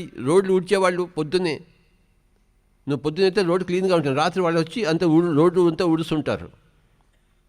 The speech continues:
పొద్దున్న నువ్వు హాయిగా క్లీన్గా ఉంటుంది రోడ్డు. జీవితం యొక్క అర్థం, పరమార్థం సహాయం చేయడమే, ఎప్పుడూ సహాయంలో ఉండడమే.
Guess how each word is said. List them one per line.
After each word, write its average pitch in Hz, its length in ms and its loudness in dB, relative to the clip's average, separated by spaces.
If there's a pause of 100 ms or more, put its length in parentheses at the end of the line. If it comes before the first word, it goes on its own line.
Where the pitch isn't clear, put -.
(160)
పొద్దున్న 185 260 4
నువ్వు 180 160 4
హాయిగా 170 240 2
క్లీన్గా 165 440 2
ఉంటుంది 135 260 2
రోడ్డు. 110 280 -2 (3250)
జీవితం 175 480 -2
యొక్క 180 180 0
అర్థం, 143 380 2
పరమార్థం 170 600 0
సహాయం 135 380 -2
చేయడమే, 123 500 0
ఎప్పుడూ 113 580 -2
సహాయంలో 123 440 2
ఉండడమే. 110 480 0